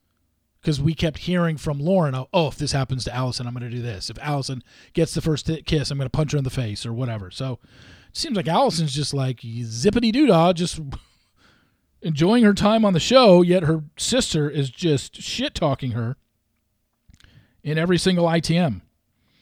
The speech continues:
Uh, Jen showed up in a bumper car, race car slash bumper car. Okay, whatever. Jess came in on a boat. She is, uh, uh,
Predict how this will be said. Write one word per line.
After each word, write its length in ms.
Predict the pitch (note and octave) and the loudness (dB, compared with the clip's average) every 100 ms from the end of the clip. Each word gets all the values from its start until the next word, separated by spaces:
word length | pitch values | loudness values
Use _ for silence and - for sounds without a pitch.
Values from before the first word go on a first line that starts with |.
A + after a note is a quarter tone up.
| - _ _ - | -20 _ _ -10
Uh, 140 | B2+ | -8
Jen 420 | A2 C3+ F3 G3+ | -4 0 2 2
showed 260 | - F#3+ F3 | 2 2 4
up 140 | E3+ | 4
in 80 | D3+ | 2
a 40 | A#2+ | 0
bumper 440 | F#2+ C#3+ D3+ F3 | -2 0 0 -2
car, 520 | - F#3 F#3+ G#3 G3+ _ _ _ _ _ _ _ | 0 2 4 2 -2 _ _ _ _ _ _ _
race 320 | C#3+ E3+ - | 2 2 2
car 260 | F#3+ F#3 F3 | 2 2 2
slash 400 | - F3 E3+ - | 0 0 0 -2
bumper 320 | E3 E3 F3 | -4 -2 -4
car. 360 | - F3+ F3+ G3 | -2 -2 -2 -4
Okay, 420 | C#4 F#3 E3+ F3 - _ _ _ | -8 -4 -4 -4 -8 _ _ _
whatever. 420 | A#3 G3 D3+ E3 - _ - _ _ _ _ _ _ _ _ _ _ | -4 0 0 -2 -6 _ -20 _ _ _ _ _ _ _ _ _ _
Jess 320 | - E3 F3+ - | -2 2 2 2
came 240 | G3 F#3 | 2 2
in 80 | F3 | 2
on 120 | D#3 | 0
a 40 | |
boat. 420 | A#2 E3 G3 C4 - - - - - - _ - _ | 0 2 2 2 -8 -14 -16 -20 -20 -20 _ -20 _
She 600 | - E3 D#3 D3 C#3+ D#3 | -12 -6 -4 -2 -4 -4
is, 600 | D3+ C#3+ C#3 C#3+ C3 A#2 | -2 -2 0 -2 -4 -8
uh, 40 | |
uh, 1080 | C3+ C#3 C3+ C3+ C3 C3 B2+ B2 B2 B2 A#2+ | -8 -6 -4 -4 -4 -6 -6 -8 -8 -6 -6